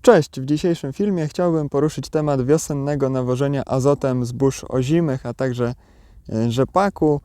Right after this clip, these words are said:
E, podobny materiał na swoim kanale publikowałem już, e, w ubiegłym roku przed rozpoczęciem poprzedniego sezonu wiosennego nawożenia, e, azotem. Ten materiał, e, cieszył się dość dużą, e, popularnością i, e, nadal, e,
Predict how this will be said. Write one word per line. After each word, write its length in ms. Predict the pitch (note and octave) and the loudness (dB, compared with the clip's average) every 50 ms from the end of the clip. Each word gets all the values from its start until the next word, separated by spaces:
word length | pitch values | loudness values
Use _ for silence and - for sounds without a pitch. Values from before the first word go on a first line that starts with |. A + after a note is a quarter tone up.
| - - - - - - | -12 -20 -20 -20 -12 -6
E, 160 | - C3+ C3 | -2 -2 -2
podobny 460 | - - D#3 D3+ F3+ F#3+ F3+ F3+ E3+ | 2 0 2 4 4 4 4 2 0
materiał 400 | D#3 D3 C#3+ - D#3+ D#3 D3+ C#3+ | 0 -2 0 0 2 2 2 0
na 100 | C#3 C3 | -2 -4
swoim 240 | C3+ - D3 C#3+ C3+ | -4 -4 -4 -4 -4
kanale 340 | - C#3 C3+ C#3 C#3 C#3 C3+ | -4 -4 -2 0 0 0 0
publikowałem 760 | - - C3+ C3 C#3+ C3+ - C#3+ C3 C#3+ D3 D3 C#3+ C#3 C3+ | -2 -4 -4 -2 -2 -2 0 0 2 4 4 4 4 2 2
już, 280 | B2+ B2+ B2+ - - B2+ | 0 -2 -2 -4 -4 -2
e, 100 | A#2+ A#2 | 0 0
w 60 | A2 | 2
ubiegłym 400 | B2 A#2+ E3+ G#3 G3 F#3 F3+ E3+ | 2 4 4 4 4 4 2 2
roku 280 | E3 E3 D#3+ - C#3+ C3 | 0 0 0 -2 -6 -6
przed 300 | - - C3 C#3 - - - - - - - - | -2 -2 -2 -4 -4 -8 -20 -20 -20 -20 -16 -6
rozpoczęciem 600 | - C3+ C3 - - C#3 - C#3+ C#3 - C#3+ C3+ | -4 -4 -2 -2 -4 -2 -2 -2 -2 0 -2 -2
poprzedniego 640 | B2 C3 C3 - C#3 C#3 F3+ G3+ F#3+ F3+ F3 E3 D#3 C3 D3 C3+ | -2 -4 -2 -2 0 2 4 4 4 4 2 2 2 -2 -4 -4
sezonu 440 | - D#3+ D3 C#3+ D#3+ D#3+ D#3 D3 | -2 0 0 2 2 2 2 2
wiosennego 600 | C#3 D3 D3 - - C#3+ C#3+ C#3 C#3+ C#3+ C#3 C#3 | 0 0 -2 0 -2 -2 0 0 0 2 4 2
nawożenia, 540 | C3+ B2+ B2+ B2+ C3 C3+ C#3+ C#3+ C#3 C3 B2+ - _ _ _ _ _ - - - _ _ - - | 2 4 2 2 2 2 2 2 2 0 -2 -2 _ _ _ _ _ -20 -20 -20 _ _ -4 0
e, 240 | B2+ B2+ B2+ - | 2 2 2 2
azotem. 540 | A#2+ C#3+ C#3+ C#3+ D3+ D3+ - G#3 G#3 G3+ F#3+ | 2 4 4 6 4 4 2 0 0 0 0
Ten 180 | - F#3 E3+ E3 | 0 -2 -2 0
materiał, 520 | D#3+ D3+ C#3+ D#3+ D#3 D#3+ D3+ C#3+ C#3+ C#3 _ _ - - - - - - - | 0 -2 0 2 2 2 4 4 2 0 _ _ -20 -20 -20 -20 -18 -10 -4
e, 160 | C3 C3 C3+ | -2 -2 0
cieszył 300 | - D#3+ D#3 - - D3 | 2 0 0 2 0 -2
się 220 | C#3 - C#3+ C#3+ C#3 | -2 0 -2 0 2
dość 160 | C3+ C3+ B2+ | 2 0 4
dużą, 340 | C3+ E3 D#3 D#3 D3 C#3 C#3 - - - - - - | 4 4 4 4 0 0 -2 -8 -14 -20 -20 -18 -6
e, 160 | - C3+ C3 | -2 -2 0
popularnością 880 | - D3 C3+ - C#3+ C#3+ C3+ C3 C3+ D3 E3+ F#3 - - - E3 D3+ C#3+ | 0 -2 -2 0 2 4 4 4 2 2 0 0 0 -2 -4 -2 -2 0
i, 180 | C#3 C3+ C3+ - - _ _ _ - | -2 -2 -4 -6 -10 _ _ _ -8
e, 100 | - B2+ | -4 -2
nadal, 460 | C3 C#3+ D3+ D#3 D3 D3 C#3 C3 C3 - _ _ - _ - - | 2 4 4 4 4 4 4 2 2 -2 _ _ -20 _ -20 -10
e, 40 | - | -6